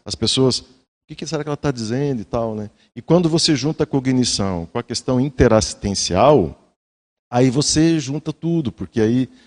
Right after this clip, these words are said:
você chama os amparadores, né? O campo é, é montado por você, mas ele não é montado por você sozinho,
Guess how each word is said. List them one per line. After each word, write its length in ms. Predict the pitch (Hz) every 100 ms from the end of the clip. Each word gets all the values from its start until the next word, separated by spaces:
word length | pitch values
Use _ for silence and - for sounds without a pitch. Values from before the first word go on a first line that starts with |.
| _ _
você 460 | - 104 135 135 - -
chama 320 | - 135 123
os 80 | 110
amparadores, 1080 | 110 110 120 127 143 160 180 185 170 - - _
né? 260 | - 104 131 - _ _ _
O 80 | 107
campo 440 | - 143 175 170
é, 100 | 151 -
é 60 |
montado 460 | 131 147 - 143 151
por 180 | - 147
você, 320 | 156 - 170
mas 200 | 120 107
ele 100 | 127
não 80 | 139
é 20 |
montado 380 | 143 - 143 127
por 100 | 143
você 280 | 143 -
sozinho, 720 | 139 151 139 131 175 160 80